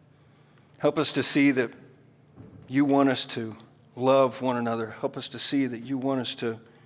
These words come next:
share with one another. Help us to be like you. Help us to embrace our church statement, a family of believers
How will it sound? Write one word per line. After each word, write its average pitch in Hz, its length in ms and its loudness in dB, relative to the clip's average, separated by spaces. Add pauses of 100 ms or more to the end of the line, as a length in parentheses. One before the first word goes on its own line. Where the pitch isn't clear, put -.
share 131 680 4 (340)
with 117 220 -8
one 117 160 -2
another. 113 380 -4 (4000)
Help 160 160 0
us 156 160 0
to 135 120 -6
be 127 460 2 (380)
like 117 320 0
you. 117 240 -6 (3000)
Help 139 180 -2
us 135 100 -4
to 139 100 -2
embrace 127 480 0
our 123 380 2
church 135 320 -2
statement, 147 420 -4 (600)
a - 40 -16
family 123 420 -4
of 120 120 -2
believers 127 580 -4